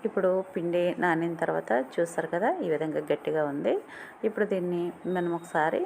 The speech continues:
మిక్సీలో just అలా ఒక్క రౌండ్ వేసుకుంటే సరిపోతుంది. కొంచెం వాటర్ యాడ్ చేసి దోస బ్యాటర్ లాగా దీన్ని కలుపుకోవాలన్నమాట. చూడండి, ఈ విధంగా వేసుకుంటే సరిపోతుంది.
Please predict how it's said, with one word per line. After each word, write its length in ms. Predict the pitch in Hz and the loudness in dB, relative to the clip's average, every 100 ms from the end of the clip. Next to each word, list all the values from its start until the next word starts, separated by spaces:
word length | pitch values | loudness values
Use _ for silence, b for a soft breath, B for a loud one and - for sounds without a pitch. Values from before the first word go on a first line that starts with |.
| 370 | -2
మిక్సీలో 360 | 190 - 170 190 175 | -6 -2 2 2 2
just 220 | 160 - 160 | -2 2 2
అలా 140 | 156 - - - - | 2 -2 -10 -18 -8
ఒక్క 160 | 160 - 156 | -8 -4 0
రౌండ్ 260 | 151 156 156 | 2 2 0
వేసుకుంటే 420 | 151 - - 147 220 - | -2 -2 -8 -4 -4 0
సరిపోతుంది. 640 | 147 - 135 - 139 196 254 | 0 0 -6 -6 -6 -4 0
కొంచెం 320 | 190 170 170 196 185 | 2 0 -2 2 4
వాటర్ 280 | 165 160 151 | 4 2 0
యాడ్ 140 | 143 147 | 0 0
చేసి 260 | 156 - 427 - B B B - 151 | 0 2 2 2 B B B -2 2
దోస 200 | 165 165 180 165 | 2 0 0 0
బ్యాటర్ 280 | 160 151 156 | -2 -4 -4
లాగా 140 | 156 156 | -2 0
దీన్ని 320 | 151 147 151 147 151 - | 2 0 -2 -4 -8 -4
కలుపుకోవాలన్నమాట. 920 | 175 151 - - 143 135 135 135 139 226 349 - - - - _ _ _ _ - - - - - - - - - - | -2 -2 -8 -8 -6 -4 -6 -8 -6 -2 -4 -4 -18 -20 -20 _ _ _ _ -20 -20 -20 -20 -20 -20 -20 -20 -16 0
చూడండి, 400 | 196 175 180 208 | 2 4 2 2
ఈ 40 | 180 | 2
విధంగా 360 | 165 160 156 160 160 - - - - - - - - | 2 2 2 2 0 -6 -20 -20 -20 -20 -20 -20 -6
వేసుకుంటే 480 | 185 175 - 175 196 233 | -4 -4 -2 -2 0 2
సరిపోతుంది. 640 | 185 156 - 147 143 156 | 2 2 0 -4 -2 0